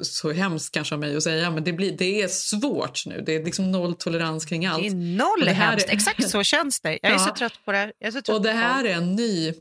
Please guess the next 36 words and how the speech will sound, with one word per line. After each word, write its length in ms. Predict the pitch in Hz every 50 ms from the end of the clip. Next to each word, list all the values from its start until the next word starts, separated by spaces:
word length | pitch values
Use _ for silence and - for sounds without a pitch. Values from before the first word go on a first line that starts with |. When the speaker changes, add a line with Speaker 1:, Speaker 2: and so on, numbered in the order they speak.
| _ _ _ - -
Speaker 1:
eh, 380 | 180 165 160 160 156 156 151 - - - - - 156
det, 240 | 175 160 - - 185
ny 340 | 196 208 262 294 294 262 208
då, 220 | 165 160 139 147
ett 220 | - - 190 190
nytt 200 | 214 240 254 254
fenomen 400 | - - 190 180 170 156 156 147
som 120 | - - 180
vi 40 | 185
också 280 | 214 233 - - 214
ska 160 | 202 - 196
då 140 | 160 156 151
tänka 480 | 151 - 226 220 190 170 - - 214 202
på. 280 | 190 180 156 - 165 165 -
Det 200 | - 170 190 190
är 280 | - 185 180 170 170 165
att 200 | - - - -
folk 540 | - - - 226 220 220 220 214 - - 196 -
som 200 | 190 - - 190 -
inte 300 | 220 226 202 170 170 -
har 60 | 165
hunnit 200 | 165 165 175 180
få 280 | - - 269 269 269 262
vaccinet 540 | 247 247 - - - 175 165 160 170 165 -
än, 220 | 151 143 196 196 -
<laughs> 60 | - -
utan 220 | 214 - 185 185
måste 220 | 165 165 - 180
vänta 360 | 160 196 202 180 160 - - 196
ett 80 | 196
par 120 | - 208 190
veckor, 380 | 185 180 - - 151 143 - - - - - - - - - _ -
mår 300 | 196 202 196 180 180 180
tydligen 400 | 175 190 185 170 160 143 156 151
väldigt 380 | 156 214 202 185 165 151 156 -
dåligt 500 | 190 165 160 165 175 - - - -